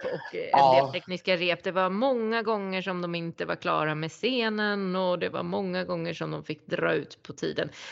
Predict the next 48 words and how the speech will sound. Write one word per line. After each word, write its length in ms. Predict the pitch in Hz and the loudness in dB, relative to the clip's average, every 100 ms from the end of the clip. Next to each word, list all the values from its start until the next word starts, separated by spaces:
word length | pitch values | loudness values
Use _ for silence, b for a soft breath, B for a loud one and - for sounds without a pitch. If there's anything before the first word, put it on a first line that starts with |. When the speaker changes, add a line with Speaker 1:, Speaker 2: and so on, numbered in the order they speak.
| B | B
Speaker 2:
Ja, 300 | 151 175 165 | 4 8 8
alltså 160 | 165 185 | 8 6
att 140 | 160 | 2
man 180 | 175 160 | 4 2
fick 160 | 165 165 | 2 2
göra 200 | 160 180 | 4 4
det 280 | 170 156 156 | 2 -2 -2
två 340 | - 160 135 | -6 -2 0
gånger 720 | 127 147 135 160 185 175 165 - 165 | 0 -2 0 2 2 2 -2 -10 -8
helt 360 | 139 117 107 | -4 -4 -4
improviserat, 960 | 127 120 127 117 - 220 151 107 98 - 85 | -6 -6 -6 -8 -6 -2 0 2 -2 -6 -12
det, 340 | 110 151 165 160 | -6 0 2 2
Speaker 1:
Mm. 200 | 175 165 | 0 0
Speaker 2:
det 60 | 156 | 2
är 140 | 147 143 | 2 2
lite 240 | 135 135 | -2 -2
jobbigt. 300 | 135 113 120 | -2 0 -2
Nu 60 | 143 | 0
var 180 | 143 - | 0 2
det 60 | |
<laughs> 120 | 156 - | 0 2
åtminstone 300 | 151 - 139 | 0 2 0
ingen 120 | 123 | 2
som 140 | 120 | 0
behövde 240 | 113 110 117 | 0 -2 -4
sjunga 380 | - 135 123 | -2 2 4
om 320 | 113 185 208 117 | 6 6 6 4
den 100 | 110 | 2
här 80 | |
gången 280 | 104 107 101 | 2 0 0
jämfört 260 | 104 - - | -2 -2 -2
med 100 | 311 | 2
Speaker 1:
Nej, 80 | 415 | 4
det 80 | 269 | 6
var 80 | |
ju 60 | 262 | 6
Speaker 2:
genrepet 120 | 247 - | 4 2
Speaker 1:
skönt. 180 | 220 | 4
Så 60 | 233 | 4
vi 80 | 269 | 4
Speaker 2:
igår. 100 | 220 | 2
Speaker 1:
slapp 180 | 269 - | 0 -2
sitta 320 | 285 - 254 | -8 -2 0
uppe 220 | 233 226 | 0 -2
tre 400 | - 262 240 214 | -4 -6 -2 -2
låtar 320 | 220 208 135 | 2 6 6
Speaker 2:
Eh, 40 | 120 | 4
Speaker 1:
extra. 720 | - - - - 143 - | 0 -6 -10 -10 -14 -4